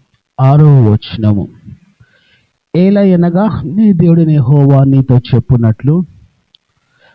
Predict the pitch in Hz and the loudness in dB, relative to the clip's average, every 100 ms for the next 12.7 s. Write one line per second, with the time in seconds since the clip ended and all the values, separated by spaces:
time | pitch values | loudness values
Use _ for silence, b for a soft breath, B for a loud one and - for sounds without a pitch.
0 | _ 147 151 147 170 - - 190 175 160 | _ 0 2 2 0 -2 -2 0 2 0
1 | 160 143 131 123 120 127 170 208 - - | 0 -2 -2 -2 -2 -2 -4 -6 -8 -18
2 | _ _ _ _ _ 165 175 180 214 240 | _ _ _ _ _ 0 2 2 0 -2
3 | 226 180 185 185 165 165 165 - 165 147 | -4 0 0 2 0 0 -2 0 0 2
4 | 143 131 131 147 226 226 - _ _ _ | 2 0 0 0 -2 -4 -12 _ _ _
5 | _ _ _ _ _ 120 123 - 135 - | _ _ _ _ _ -4 -2 0 -2 0
6 | 123 117 107 95 104 - - _ _ _ | 0 2 0 -2 -8 -16 -20 _ _ _
7 | - 151 175 175 165 147 147 147 143 143 | -4 0 0 0 -2 -2 0 0 2 0
8 | 131 131 131 139 143 131 123 131 131 175 | 0 0 0 2 2 2 0 0 -2 -4
9 | 247 175 _ 117 120 123 120 117 110 110 | -6 -10 _ -2 0 0 0 -2 -2 -2
10 | 160 226 160 123 113 107 101 85 - _ | -2 -2 0 2 2 2 -2 -4 -10 _
11 | 120 135 156 196 - _ _ _ _ _ | -6 -4 -2 -4 -8 _ _ _ _ _
12 | _ 120 139 147 156 180 | _ -2 0 0 0 0